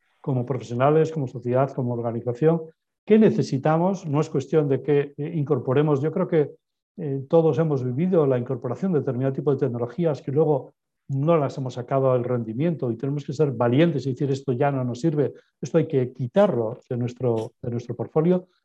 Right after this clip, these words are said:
e ir incorporando y tener, eh, claro qué es lo que nos sirve y todo aquello que aporta, eh, innovación, diferenciación, eh, y, y esto nos llevaría a decir en qué, en qué hay que invertir. Eh, los sistemas sanitarios en general necesitan más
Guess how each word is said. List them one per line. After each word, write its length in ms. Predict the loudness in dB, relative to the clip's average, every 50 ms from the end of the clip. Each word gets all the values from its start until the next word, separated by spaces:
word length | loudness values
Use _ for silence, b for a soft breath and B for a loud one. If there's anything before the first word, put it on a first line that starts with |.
| b _
e 80 | 2 4
ir 60 | 4
incorporando 640 | 4 2 2 0 0 2 2 2 2 2 4 2 2
y 80 | 2
tener, 360 | 0 0 0 2 2 2 0 0
eh, 260 | 0 -2 -2 -4 -4
claro 400 | -2 0 0 2 2 0 -2 -6 _ _
qué 120 | _ -4 -4
es 80 | -2
lo 100 | -4 -4
que 100 | -4 -4
nos 160 | -4 -6 -6 -4
sirve 340 | -4 -4 -2 0 0 0
y 80 | 0 0
todo 160 | 0 0 0
aquello 260 | 0 0 0 -2 -2
que 100 | -2 -4
aporta, 460 | -4 -4 -4 -6 -4 -4 -6 -6 -6 -8 _ _ _ _ _ _ _ -6
eh, 320 | -4 -2 0 0 -2 -2 0
innovación, 800 | 0 2 2 4 2 2 2 2 2 2 4 4 4 4 2 0
diferenciación, 500 | -2 -4 -6 -8 _ -2 -2 -2 -2 -6 _ _ _ _ _ -8
eh, 320 | -8 -6 -6 -4 -6 -4 -2
y, 100 | 0 2
y 40 | 2
esto 180 | 2 2 2
nos 100 | 2 2
llevaría 320 | 4 4 4 4 4 4 4
a 60 | 2
decir 220 | 2 0 -2 -2 -2
en 200 | -4 -4 -4 -4 _
qué, 340 | 2 4 4 4 2 -2 -10 _ _ _
en 140 | -4 -4 -2
qué 120 | 2 2 2
hay 80 | 2
que 100 | 2 2
invertir. 580 | 0 2 2 2 0 0 0 0 0 0 -2 -10 _ _ _ _ _ _ _ _ _ _ -2
Eh, 400 | 2 2 4 4 2 0 -2 -2
los 120 | -2 0
sistemas 360 | 0 0 -2 0 -2 -2 -2 -2
sanitarios 580 | -2 -2 -2 -2 0 0 0 0 -2 -4 -6
en 120 | -6 -8 -8
general 720 | -6 -4 -2 -2 0 2 2 4 4 4 2 0 -4 -6 _ _ _ _ _ _ _ -2
necesitan 800 | -2 -2 -2 -2 -4 -2 -2 -2 0 2 2 2 2 0 0 0
más 280 | 0 -2 -2 -4 -6